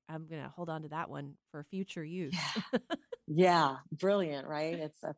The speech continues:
Speaker 2: powerful gesture. And, you know, in the Amazon, the indigenous communities, when they do hold ceremony, they always have an offering
Speaker 1: Mm.
Speaker 2: for their, you know, wherever they're gathering to, to the earth, basically, to, to show,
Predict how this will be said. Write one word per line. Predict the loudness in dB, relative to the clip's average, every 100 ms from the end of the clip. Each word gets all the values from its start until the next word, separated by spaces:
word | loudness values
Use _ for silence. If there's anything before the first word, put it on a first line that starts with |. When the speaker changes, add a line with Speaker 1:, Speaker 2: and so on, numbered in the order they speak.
| -4
Speaker 2:
powerful | 0 2 2 0 -2 0 -2 -6 -16 -20 -20 0
gesture. | 2 2 2 4
And, | 4 4
you | 4
know, | 2
in | 2 0
the | -2 0
Amazon, | -2 0 0 0 0 -2 -6 -2
the | 0 0 -4
indigenous | -12 -14 -4 0 2 0 0 -2
communities, | -4 -4 -6 -4 -4 -4
when | -2
they | 0
do | 2 2
hold | 2 2
ceremony, | 2 2 0 -6 -2 4
they | 4 4
always | 4 6 6 4 2
have | -2 -4
an | -2
offering | 0 0 -4 -4 -4 -6 -12 -12 -12 -14 -14
Speaker 1:
Mm. | -4 6
Speaker 2:
for | 8 8 4 2 0
their, | 4 6 8 6 2 0 0
you | 2
know, | 2 2
wherever | 4 4 4 4
they're | 2 2
gathering | 2 2 -2 -2 -4 2
to, | 2 4
to | 4 6
the | 4
earth, | 2 -2 -4 -4
basically, | -2 -2 -8 -10 -8 -8 -12 -18 _ 2
to, | 6 6 4 2
to | 4
show, | 6 6 6 4 0